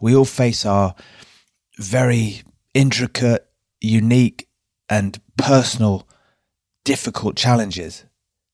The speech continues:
But living in resistance and reactivity to what we have learned or experienced in the past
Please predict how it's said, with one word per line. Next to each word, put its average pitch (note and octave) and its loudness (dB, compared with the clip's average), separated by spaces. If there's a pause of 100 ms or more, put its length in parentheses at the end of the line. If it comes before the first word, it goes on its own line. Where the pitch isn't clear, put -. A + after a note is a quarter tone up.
(400)
But A#2 -4
living D3+ 2
in B2 -2
resistance A2+ -2
and G#2 -4
reactivity G#2 -2 (1000)
to G#2+ -2
what A2 0 (200)
we G#2+ 0
have F#2+ -2
learned A#2 4
or G2+ -2
experienced A2 0
in G2 -10
the F#2 -10
past A#2 0